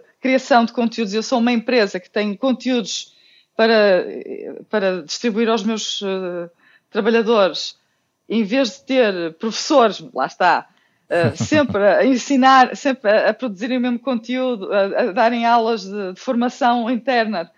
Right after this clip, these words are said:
Speaker 1: a ver um avatarzinho que vai, vai passando as horas de, de créditos, eh, porque há muita inf-, há muita parte de treino, eh, em corporações. As pessoas têm que, estão sempre em training, na verdade. Eh,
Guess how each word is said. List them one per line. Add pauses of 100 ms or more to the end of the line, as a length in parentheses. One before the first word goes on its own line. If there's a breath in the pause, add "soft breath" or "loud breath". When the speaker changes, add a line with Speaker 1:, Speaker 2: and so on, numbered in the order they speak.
(120)
Speaker 1:
a
ver
um
avatarzinho (460)
que
vai, (160)
vai
passando (320)
as
horas
de,
de
créditos, (480 soft breath)
eh,
porque
há
muita
inf-,
há
muita
parte
de
treino,
eh,
em
corporações.
As
pessoas
têm
que,
estão
sempre
em
training,
na
verdade. (680 soft breath)
Eh,